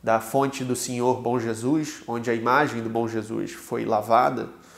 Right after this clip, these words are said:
e criou-se um, um misticismo em torno dessa pedra que parece aumentar de volume,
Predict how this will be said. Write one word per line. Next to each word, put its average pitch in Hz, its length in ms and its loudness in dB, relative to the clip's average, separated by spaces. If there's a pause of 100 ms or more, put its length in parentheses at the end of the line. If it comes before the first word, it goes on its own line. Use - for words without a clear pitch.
(720)
e 113 400 -8
criou-se 127 540 4
um, 120 260 -4
um 123 60 -4
misticismo 135 760 0
em 113 80 -8
torno 120 320 -2
dessa 110 260 -4
pedra 127 380 2
que - 140 -8
parece 120 560 0
aumentar 117 840 -6
de 113 80 -10
volume, 123 520 -2